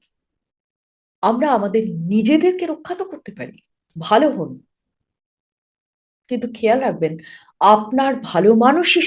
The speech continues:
সুযোগ যেন অন্য কেউ নিয়ে আপনাকে কষ্ট না দিতে পারে, ঠকাতে না পারে, আপনার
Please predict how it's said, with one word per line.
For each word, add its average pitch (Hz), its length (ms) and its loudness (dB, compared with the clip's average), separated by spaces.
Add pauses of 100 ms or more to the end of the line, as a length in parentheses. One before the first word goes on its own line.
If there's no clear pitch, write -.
সুযোগ 185 260 -2 (120)
যেন 139 160 -6 (580)
অন্য 202 180 2 (140)
কেউ 233 140 2 (140)
নিয়ে 175 220 -2 (680)
আপনাকে 247 580 4 (480)
কষ্ট 214 280 2 (120)
না 262 140 2
দিতে 147 220 -8
পারে, 131 180 -10 (920)
ঠকাতে 339 480 8 (120)
না 156 80 4 (100)
পারে, 131 180 -6 (1120)
আপনার 220 400 4